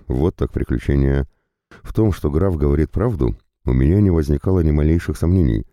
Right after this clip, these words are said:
и я, совершенно не кривя душой, высказал рангорнцу свое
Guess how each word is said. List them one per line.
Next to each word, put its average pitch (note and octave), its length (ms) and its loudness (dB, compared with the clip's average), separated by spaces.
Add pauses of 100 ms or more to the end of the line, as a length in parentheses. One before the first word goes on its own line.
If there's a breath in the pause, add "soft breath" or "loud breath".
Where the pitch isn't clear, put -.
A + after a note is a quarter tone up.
(320)
и B1+ 120 2
я, F#2+ 200 2
совершенно C#2+ 560 0
не C2 100 2
кривя C#2 280 0
душой, F#2 420 -2 (340)
высказал F#2+ 640 2
рангорнцу E2+ 760 0
свое D2 420 2